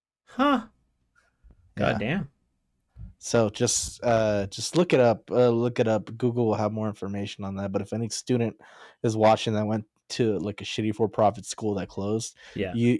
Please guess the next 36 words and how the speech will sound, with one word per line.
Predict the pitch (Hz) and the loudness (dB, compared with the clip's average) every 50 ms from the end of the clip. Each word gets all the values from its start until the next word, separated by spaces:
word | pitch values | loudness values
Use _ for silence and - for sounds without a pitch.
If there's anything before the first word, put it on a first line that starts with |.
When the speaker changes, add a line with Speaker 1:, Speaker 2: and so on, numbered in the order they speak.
| - | -2
Speaker 2:
you | - 120 120 120 123 123 117 | -8 -6 -4 -2 -2 -2 -4
can | - - 120 110 107 104 | -4 -4 -4 -4 -4 -4
get | 101 - 104 - - | -2 -2 -2 -2 -2
your | - | -8
student | - - - 107 98 80 67 | -8 -6 -4 -4 -4 -4 -6
loans | 87 92 92 95 101 - | -8 -8 -10 -10 -10 -10
written | 85 71 78 82 | -10 -10 -10 -10
off | 80 101 110 - - 107 | -10 -10 -10 -8 -10 -10
if | 101 - | -10 -8
you, | 107 98 95 - | -8 -8 -6 -6
if | 101 - - | -8 -8 -6
you, | 110 107 104 101 101 101 - - _ - | -4 -4 -4 -4 -6 -10 -16 -18 _ -8
if | 107 - - | -8 -8 -6
you | 101 98 95 | -6 -6 -6
took | - - 104 - | -4 -4 -4 -4
'em | 90 92 95 | -4 -6 -6
out | 92 92 62 | -8 -8 -8
while | 64 101 | -8 -8
you | 98 98 98 | -8 -8 -8
were | 95 92 | -8 -8
there. | 95 95 92 98 - _ _ _ | -8 -8 -8 -8 -10 _ _ _
Speaker 1:
That's | - 107 101 | -4 -4 -4
pretty | - - 95 95 | -4 -8 -12 -10
Speaker 2:
Just | - - 98 95 - | -6 -4 -2 0 2
Speaker 1:
cool. | 262 240 | 0 0
Speaker 2:
fun | 240 | 2
fact. | - 339 285 208 - - - - _ _ _ _ _ _ _ | 2 2 2 2 -2 -6 -14 -20 _ _ _ _ _ _ _
See, | - - - 196 240 262 277 - _ _ _ | -6 0 2 4 4 2 0 -4 _ _ _
we're | 165 190 180 | 4 6 6
educational | 202 170 165 147 - 196 214 220 208 - 165 139 127 120 | 4 4 2 0 4 4 4 4 4 0 0 0 0 -2
too. | - - 208 175 143 120 107 - _ | 0 2 4 4 4 4 2 -2 _
Speaker 1:
Yeah, | - 117 127 131 | -8 -6 -4 -4
we | 110 98 | -4 -4
are. | 117 143 123 - - _ _ _ _ _ _ _ _ _ _ | -6 -6 -6 -10 -12 _ _ _ _ _ _ _ _ _ _
Speaker 2:
We're | 131 139 - | 0 4 6
educational, | 170 185 175 160 147 - - 185 185 180 - - 175 170 175 170 165 | 4 4 4 2 -2 2 4 4 4 2 2 0 2 2 2 0 0